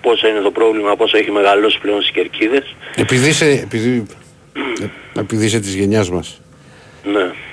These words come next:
Speaker 2: ποιο πανό σου άρεσε από αυτά που είχαμε εμείς παλιά;
Speaker 1: Ποιο πανό;
Speaker 2: Ναι. Απ' όλα.
Speaker 1: Ε, το Πόρτο Λεόνε θυμάμαι που ήταν συνέχεια και παντού, του Κορυδαλού, το δικό
Speaker 2: Εμέ-,
Speaker 1: μας.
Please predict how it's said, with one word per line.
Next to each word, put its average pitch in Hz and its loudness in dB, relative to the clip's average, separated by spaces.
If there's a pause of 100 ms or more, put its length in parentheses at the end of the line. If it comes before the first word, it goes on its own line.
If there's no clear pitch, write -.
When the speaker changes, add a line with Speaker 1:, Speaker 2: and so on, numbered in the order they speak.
(280)
Speaker 2:
ποιο - 0
πανό 120 2
σου 104 -2
άρεσε 90 -2 (180)
από - -10
αυτά 92 -6
που 82 -6
είχαμε 85 -8
εμείς 78 -10
παλιά; 80 -14 (2500)
Speaker 1:
Ποιο 143 0
πανό; 143 2 (100)
Speaker 2:
Ναι. 101 -2 (840)
Απ' - -6
όλα. 82 -2 (1400)
Speaker 1:
Ε, 170 4
το 175 2
Πόρτο 175 2
Λεόνε 165 4
θυμάμαι 120 0
που 131 2
ήταν 123 2
συνέχεια 110 2
και 95 0
παντού, 123 2 (480)
του - -16
Κορυδαλού, 110 2
το 113 0 (240)
δικό 120 2
Speaker 2:
Εμέ-, 135 4 (100)
Speaker 1:
μας. 139 0